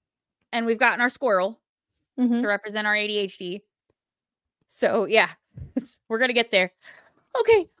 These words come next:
Speaker 1: I wasn't even looking at yawn, but I did yawn. So that's not too bad. But you're right, not looking at yawn helped. Was I on five? Is this five or six?
Speaker 2: I, uh, six, maybe?
Speaker 1: We're gonna do both, five and six, just in case.
Speaker 2: Yeah,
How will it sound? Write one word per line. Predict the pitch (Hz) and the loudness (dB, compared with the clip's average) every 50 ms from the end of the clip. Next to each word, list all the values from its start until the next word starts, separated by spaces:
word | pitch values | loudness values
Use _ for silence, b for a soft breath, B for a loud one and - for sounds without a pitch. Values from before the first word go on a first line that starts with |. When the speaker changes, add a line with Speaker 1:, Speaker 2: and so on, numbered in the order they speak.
| - | 4
Speaker 1:
I | - 349 | 6 6
wasn't | 403 427 480 466 494 453 427 | 6 6 6 6 6 6 6
even | 427 415 415 349 | 6 4 2 -2
looking | 415 440 440 427 381 | 0 2 4 4 4
at | 415 349 330 | 4 2 2
yawn, | 392 403 370 339 339 339 | 2 4 4 4 2 -2
but | - 381 359 | -4 -4 -2
I | 359 370 | 0 2
did | 370 415 427 392 359 | 4 4 4 4 4
yawn. | 370 320 294 269 311 320 - _ _ _ _ _ _ | 4 4 4 2 0 -2 -6 _ _ _ _ _ _
So | - - 381 | -4 -2 0
that's | 427 480 - | 0 0 0
not | 440 320 - | 0 0 0
too | - 330 | 0 -2
bad. | 247 254 226 214 233 262 269 _ _ _ _ - | 2 2 4 4 2 0 -2 _ _ _ _ -4
But | 311 262 | -4 -2
you're | 220 294 294 | -2 -2 2
right, | 285 262 226 190 - | 4 4 4 2 0
not | - 226 247 294 294 | -4 -2 -2 -2 -2
looking | 277 269 277 254 247 | -4 -8 -6 -6 -8
at | 233 - | -8 -6
yawn | - 214 208 190 190 | -4 -2 -2 -2 -4
helped. | 196 202 180 170 - - - | -4 -4 -4 -4 -6 -8 -8
Was | 208 214 | -4 -2
I | 269 339 | 0 0
on | 415 440 403 - | 0 -2 -4 -4
five? | - 277 262 - | -2 -2 -2 -2
Is | 247 - | -2 -6
this | 427 415 | -6 -6
five | - - 247 233 233 233 240 - | -2 0 2 2 2 0 -2 -4
or | 208 196 | -10 -6
six? | - 208 165 - - | -4 -4 -4 -4 -4
Speaker 2:
I, | 240 247 247 - _ _ _ - - | -2 -2 -2 -2 _ _ _ -18 -10
uh, | - 220 214 202 190 | -6 -4 -4 -4 -4
six, | 190 - - 254 277 359 - - - - - _ _ _ - | -6 -4 -2 -2 -2 -2 -4 -12 -16 -16 -18 _ _ _ -4
maybe? | - 277 294 349 403 - _ _ _ _ _ _ _ _ _ _ _ - | -4 -2 -2 -2 -4 -6 _ _ _ _ _ _ _ _ _ _ _ -12
Speaker 1:
We're | - 262 285 | -10 -4 -4
gonna | - 381 320 | -2 -2 -2
do | 320 311 | -4 -2
both, | 226 240 262 196 175 - _ - | 0 0 0 0 -2 -4 _ -2
five | 247 254 254 247 | 0 0 2 2
and | 247 240 240 233 | 0 -4 -4 -6
six, | - 165 - - | -8 -12 -12 -10
just | - - 381 - - | -8 -8 -8 -8 -8
in | 226 | -12
case. | - 190 156 180 - | -10 -8 -8 -4 -2
Speaker 2:
Yeah, | 294 269 262 | -2 -2 -2